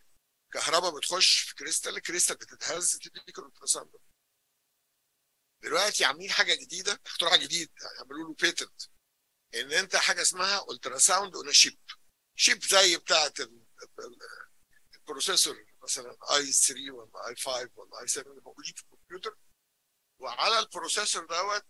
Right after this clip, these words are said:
في حاجه اسمها المايكرو درامز، حاطط تسعة آلاف مايكرو درام، طبله صغيره،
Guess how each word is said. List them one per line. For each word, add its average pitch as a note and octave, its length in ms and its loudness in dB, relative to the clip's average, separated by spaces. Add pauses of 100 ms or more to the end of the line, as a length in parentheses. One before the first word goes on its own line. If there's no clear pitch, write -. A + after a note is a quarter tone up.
(460)
في F#3 140 -2
حاجه G#3 160 2
اسمها F3+ 200 2
المايكرو F3 440 -2
درامز، D3 640 0
حاطط C#3+ 240 -8
تسعة - 420 -6
آلاف F3 380 -2
مايكرو D#3 300 -8
درام، D#3 340 -8 (280)
طبله D#3+ 300 0
صغيره، B2+ 440 -6